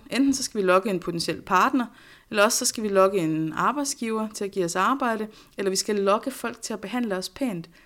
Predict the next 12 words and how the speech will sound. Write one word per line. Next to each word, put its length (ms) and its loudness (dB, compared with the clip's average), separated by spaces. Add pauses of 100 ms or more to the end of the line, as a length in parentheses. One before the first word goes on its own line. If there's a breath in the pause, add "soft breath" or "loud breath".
(120 soft breath)
Fordi 500 0 (220 loud breath)
man 160 -2
bliver 180 2
jo 60 4
behandlet 500 2
mindre 440 0
pænt, 440 -4
jo 120 -6
mere 180 -4
man 160 -4
falder 280 -2
udenfor. 560 -2